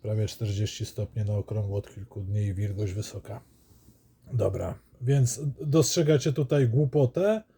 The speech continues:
ale to, to jeszcze za chwilę sobie zobaczymy, sobie zobaczymy, jak to jest.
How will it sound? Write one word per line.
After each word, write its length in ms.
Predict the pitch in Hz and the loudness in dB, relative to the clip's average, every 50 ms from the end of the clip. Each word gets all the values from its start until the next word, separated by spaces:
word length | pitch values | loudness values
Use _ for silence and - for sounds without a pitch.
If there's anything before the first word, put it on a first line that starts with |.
| _ _ _ _ _ _ _ _ _ _ _ _ _ _ _ _ _ _ _ _ _ _ _ _ _ _ _ _ _ _ _ _ _ _ _ _ _ _ _ _ _ | _ _ _ _ _ _ _ _ _ _ _ _ _ _ _ _ _ _ _ _ _ _ _ _ _ _ _ _ _ _ _ _ _ _ _ _ _ _ _ _ _
ale 220 | - 143 156 175 190 185 175 - _ | 0 2 2 2 2 0 -4 -8 _
to, 180 | - 196 180 170 | 2 4 4 4
to 320 | - 185 180 156 156 185 185 | 2 0 -4 -2 2 2 4
jeszcze 280 | 175 160 - - 170 | 4 2 2 0 0
za 140 | 151 156 160 | 0 2 2
chwilę 220 | 127 - 170 156 139 | 0 2 0 0 0
sobie 220 | - 151 143 143 | 0 0 0 2
zobaczymy, 440 | 135 139 131 131 123 123 131 127 113 | 2 2 4 2 2 2 2 0 0
sobie 200 | - - 127 117 | 0 0 0 0
zobaczymy, 260 | 110 104 101 101 98 | 0 0 -2 -2 -2
jak 80 | 95 - | -4 -6
to 100 | - 95 | -8 -10
jest. 240 | 92 92 113 - | -12 -12 -14 -16